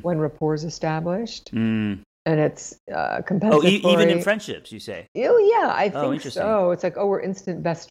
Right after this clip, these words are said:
Speaker 1: friends." It's like, "Wait a minute, you don't know this person."
Speaker 2: Right, right, right.
Speaker 1: Um, and, you know, that kind of quick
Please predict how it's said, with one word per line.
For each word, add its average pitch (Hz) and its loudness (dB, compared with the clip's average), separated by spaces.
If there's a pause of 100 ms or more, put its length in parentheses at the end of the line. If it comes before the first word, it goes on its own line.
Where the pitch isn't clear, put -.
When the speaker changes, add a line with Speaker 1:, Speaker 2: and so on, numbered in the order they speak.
Speaker 1:
friends." 165 -2
It's 156 -6
like, 160 0
"Wait 190 0
a - 0
minute, 160 0
you 170 0
don't 175 0
know 185 2
this 180 -2
person." 151 -2
Speaker 2:
Right, 113 2
right, 107 -4
right. 165 2
Speaker 1:
Um, 160 -2 (540)
and, 175 0 (580)
you 196 2
know, 180 4
that 170 0
kind 180 -4
of 175 -6
quick - -2